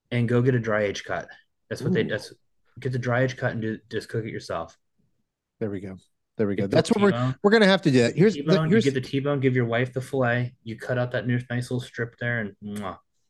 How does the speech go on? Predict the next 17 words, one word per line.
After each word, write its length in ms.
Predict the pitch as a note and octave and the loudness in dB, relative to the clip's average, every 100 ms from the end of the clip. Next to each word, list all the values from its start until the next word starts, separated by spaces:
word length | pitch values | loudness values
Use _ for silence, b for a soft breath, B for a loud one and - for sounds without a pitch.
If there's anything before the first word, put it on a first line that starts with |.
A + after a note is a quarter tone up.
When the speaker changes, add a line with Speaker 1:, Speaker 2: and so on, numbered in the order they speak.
| _ | _
Speaker 2:
I 140 | C#3+ F3+ | 2 4
would, 340 | G3 D3 - | 4 2 0
I 100 | D3 | 2
would 180 | F3 F3+ | 4 4
generally 540 | A#2+ B2 D#3+ F3 D#3+ D3+ | 4 2 4 4 2 2
always 460 | C#3 C3+ B2 A2 | 2 4 4 2
give 200 | - A#2+ | 0 0
a 40 | G#2+ | 2
restaurant 500 | G#2+ A2 - A#2 G#2+ | 0 0 2 0 0
a 40 | |
second 320 | - A2 - | 0 -4 -4
chance, 500 | F#2+ G#2+ G2 - - - | -4 -2 -2 -4 -12 -4
but 100 | A#2 | -2
here's 400 | - B2+ B2 - - | 4 4 4 0 -4
the 80 | A#2 | 2
hard 240 | A#2+ A2 | 4 4
part. 240 | A2+ F#2+ | 2 2